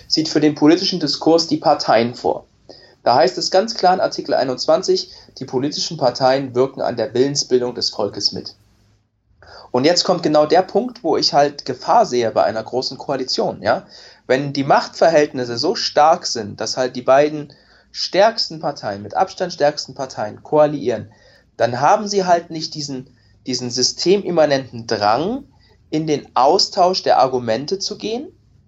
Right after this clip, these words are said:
auch verglichen mit den anderen Parteien, weil sie sich dann eher versuchen, das haben wir im letzten Wahlkampf vor der Bundestagswahl zweitausendsiebzehn auch gesehen, eher versuchen dann doch voneinander wieder abzugrenzen,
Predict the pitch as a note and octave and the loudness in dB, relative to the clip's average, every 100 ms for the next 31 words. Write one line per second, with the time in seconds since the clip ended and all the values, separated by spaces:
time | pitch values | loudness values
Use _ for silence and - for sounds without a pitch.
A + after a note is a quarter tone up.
0 | _ _ - C#3+ - - D3 C3+ D3+ C3+ | _ _ 0 0 -2 -10 -8 -4 -6 -6
1 | A#2 A2 - C#3 D#3 E3+ - F3 G3 A#3 | -10 -6 -4 -4 -4 -6 -2 -2 -2 -6
2 | - - - C#3+ D3 D3+ D3 C#3+ - F3 | -18 -20 2 4 4 -2 -2 -2 0 0
3 | F3 D3+ C#3+ E3+ D3+ C3+ C#3+ C3 A#2+ A#2+ | 2 0 -4 -6 -6 -4 -2 -4 -2 -2
4 | C3+ - D3+ D3+ D#3+ D3+ - C3 B2+ C3+ | -2 0 2 4 2 -2 0 0 0 -2
5 | C3 B2+ - A#2 - A#2 A#2 A#2 A2+ A#2+ | -4 -4 0 -2 0 -2 -2 -4 -8 -8
6 | D#3 A#2 C3+ C#3+ C3+ D3 - - - - | -4 0 0 -2 -4 -4 -8 -20 -20 0
7 | E3 F3 E3+ D3 D#3 D#3 D#3 C#3+ C3 - | 4 4 4 0 0 -4 -2 0 -2 -6
8 | _ _ - C#3+ - E3+ - C3 A#2 D#3+ | _ _ -2 -2 0 0 2 2 0 2
9 | F#3 F3+ G3 F#3+ F#3 - G#3+ - F3+ G3 | 2 2 2 2 0 -4 -10 -6 -6 -6
10 | - C#4+ | -10 -14